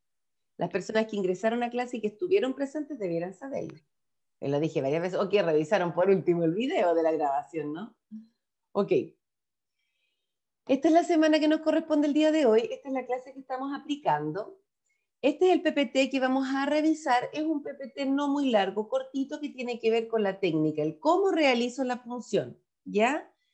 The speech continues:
Yo voy a utilizar mi video para mostrarles bien porque entiendo que mi cámara no se ve muy bonita. Señorita Alondra, se le va a caer la cabeza en cualquier momento. <laughs> Ok.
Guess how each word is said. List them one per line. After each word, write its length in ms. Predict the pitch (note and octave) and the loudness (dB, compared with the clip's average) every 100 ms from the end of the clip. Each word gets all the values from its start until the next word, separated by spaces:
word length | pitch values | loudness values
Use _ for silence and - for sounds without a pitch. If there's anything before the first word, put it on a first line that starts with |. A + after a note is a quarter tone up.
| _ - | _ 0
Yo 100 | A#3+ | 2
voy 140 | B3 | 4
a 40 | B3 | 2
utilizar 400 | A#3+ A#3 C4 B3+ | 0 0 0 0
mi 200 | C4 A#3+ | 0 0
video 400 | A#3 A#3 B3+ B3 | 2 4 4 4
para 180 | C4+ | 0
mostrarles 540 | C4 A#3 - B3+ B3+ C4 | 0 -4 -6 -6 -4 -2
bien 200 | C4+ C4+ | -4 -4
porque 320 | D4+ - A4+ | -8 -8 -6
entiendo 920 | F#3+ F#3 F3 C4 C4 A3+ F#3+ G3 G#3+ _ _ | -2 -4 -2 2 4 4 2 -2 -4 _ _
que 420 | G3 G3 A3 - _ _ | 4 4 0 -8 _ _
mi 180 | G#3 G#3+ | -2 2
cámara 380 | A3 G#3+ G#3 G#3 | 2 2 2 2
no 120 | G#3+ | 0
se 200 | G#3+ G#3 | -4 -4
ve 100 | G3+ | -2
muy 160 | A3 A3+ | 0 2
bonita. 480 | A3 E3+ - - _ _ _ _ _ _ _ _ | 2 0 -4 -14 _ _ _ _ _ _ _ _
Señorita 460 | B3+ C4+ C4+ C4+ | 2 6 6 6
Alondra, 340 | B3+ E4+ E4+ E4+ | 8 8 8 4
se 140 | D#4 | 4
le 100 | C#4+ | 4
va 80 | D4+ | 4
a 60 | |
caer 200 | D4 D4 | 4 4
la 140 | C#4+ D4 | 4 4
cabeza 300 | C#4+ D4+ D#4 | 4 2 -2
en 80 | D4 | 0
cualquier 360 | D4 D4 E4 | 0 2 4
momento. 540 | D#4 D#4+ D#4+ A#3+ D#3+ C#3+ - _ _ _ _ _ _ _ _ _ _ _ | 4 6 4 4 0 -8 -18 _ _ _ _ _ _ _ _ _ _ _
<laughs> 840 | B3 A3 A3 A3+ G3+ G#3 G#3+ G#3 G#3+ E4+ E4+ - | 0 4 6 6 8 8 8 4 2 -8 -14 -8
Ok. 540 | A#3 C4 A3 E3 D3 | 2 2 4 0 -2